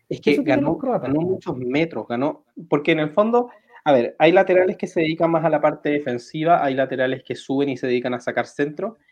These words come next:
Speaker 1: y hay laterales que son capaces de conducir la pelota y meterse adentro de la cancha, lo que se llama interiores muchas veces,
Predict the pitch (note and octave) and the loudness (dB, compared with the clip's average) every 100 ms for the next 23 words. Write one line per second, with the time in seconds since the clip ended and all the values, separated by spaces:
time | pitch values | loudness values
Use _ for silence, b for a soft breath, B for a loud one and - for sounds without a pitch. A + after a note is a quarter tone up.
0 | b b b b - D3+ E3 E3 D3+ E3 | b b b b 6 8 8 6 2 2
1 | E3 D3 D3+ D3+ C#3+ C#3+ D#3+ D#3 D3+ C3+ | -2 -4 -2 -2 -2 -4 -4 -4 -4 -4
2 | A#2+ D3 D3+ D3 A#2+ C3 D3 D3+ B2 C3 | -4 -2 2 2 2 0 0 -2 -2 -4
3 | - C3 B2 C3 C3 B2+ A2 A#2 B2+ C#3 | -2 -2 -2 -2 0 2 0 -4 -4 -4
4 | A#2+ A#2 A#2+ A#2+ A#2+ A#2+ A#2+ A2+ A#2+ D3 | -4 -4 -4 -4 -4 -6 -6 -4 -4 -4
5 | D3 D3 D#3+ E3 | -6 -6 -8 -10